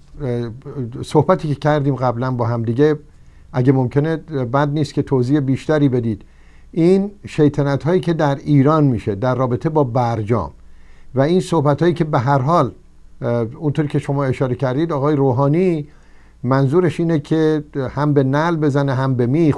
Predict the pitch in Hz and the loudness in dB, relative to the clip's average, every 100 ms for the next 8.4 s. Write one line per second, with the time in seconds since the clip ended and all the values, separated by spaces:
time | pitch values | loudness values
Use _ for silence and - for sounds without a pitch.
0 | 120 117 110 127 - 135 139 139 117 110 | -2 -2 -2 -4 -4 -2 0 -2 -4 -6
1 | 110 107 107 131 117 123 143 151 147 131 | -10 -8 -6 -6 -4 -4 -2 0 2 0
2 | 131 - - - - - - 131 123 120 | -2 -10 -20 -20 -20 -20 -2 4 4 4
3 | 117 120 120 113 - 120 - 160 147 - | 0 0 0 0 -2 -4 2 2 0 -4
4 | - - - - 131 131 135 139 135 117 | -20 -20 -20 -2 0 4 4 4 2 0
5 | 123 131 131 127 123 - - - - - | 2 4 4 2 -2 -12 -20 -20 -20 -12
6 | 113 110 107 104 104 104 120 127 - - | -6 -2 -2 -2 -4 -8 -10 -16 -20 -20
7 | - - 139 - 135 - 135 123 131 127 | -20 -4 -4 -2 -4 -2 -2 0 2 0
8 | - 131 131 127 | 0 0 2 0